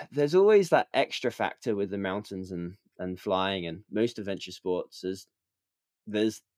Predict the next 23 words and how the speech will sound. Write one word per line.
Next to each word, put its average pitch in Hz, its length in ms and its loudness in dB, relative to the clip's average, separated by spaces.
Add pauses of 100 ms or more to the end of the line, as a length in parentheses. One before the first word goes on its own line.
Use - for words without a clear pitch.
(160)
elements 120 600 2
of 104 160 0
things 95 500 -6
that - 160 -8
you 95 160 -4
won't 98 280 0 (160)
ever 98 240 -2
fully 98 320 -2
understand, 90 760 -6 (460)
or 90 160 0
there's 90 140 -6
elements 98 400 -2
of 80 100 -14 (300)
weather 98 500 2 (180)
that 87 160 -8
you 90 220 -4
won't 92 240 -2
always 92 500 -2
entirely 92 520 -6
be 85 100 -6
able 85 140 -4
to - 160 -20 (500)
predict. 98 540 -4